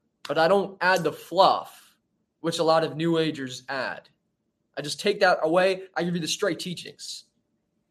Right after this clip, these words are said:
Because this is, this is how I am. This is who I am as, as a being.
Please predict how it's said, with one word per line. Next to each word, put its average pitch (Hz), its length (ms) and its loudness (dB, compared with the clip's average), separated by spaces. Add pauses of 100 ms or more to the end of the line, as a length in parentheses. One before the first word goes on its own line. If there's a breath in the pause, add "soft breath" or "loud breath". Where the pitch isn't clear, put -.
(1000)
Because 202 360 4
this 202 180 0
is, 185 200 -6
this 208 180 -2
is 170 80 -8
how 165 140 0
I 160 160 2
am. 165 180 0
This 156 160 -8
is 156 100 -12
who 156 120 -4
I 151 140 2
am 165 360 -2 (160 loud breath)
as, 156 280 0
as 147 160 -4
a 135 60 -10
being. 220 440 2